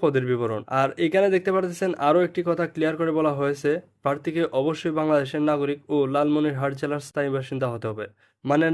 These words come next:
লালমনিরহাট জেলার প্রার্থীরা ব্যতীত আর কোনো জেলার প্রার্থীরা কিন্তু আবেদন করতে পারবেন না। এখন দেখব এই নিয়োগ বিজ্ঞপ্তির মধ্যে আবেদন করতে হলে প্রার্থীদের বয়স কত প্রয়োজন পড়বে।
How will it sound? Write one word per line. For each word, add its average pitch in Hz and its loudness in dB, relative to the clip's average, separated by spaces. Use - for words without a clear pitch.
লালমনিরহাট 170 4
জেলার 165 2
প্রার্থীরা 160 -2
ব্যতীত 151 -2
আর 143 -2
কোনো 143 -2
জেলার 147 -2
প্রার্থীরা 143 -2
কিন্তু 151 -6
আবেদন 127 -4
করতে 117 -6
পারবেন 110 -4
না। - -12
এখন 143 -2
দেখব 165 0
এই 160 4
নিয়োগ 165 4
বিজ্ঞপ্তির 156 0
মধ্যে 156 2
আবেদন 147 2
করতে 143 -4
হলে 131 0
প্রার্থীদের 147 -2
বয়স 139 0
কত 147 -2
প্রয়োজন 120 -4
পড়বে। 107 -4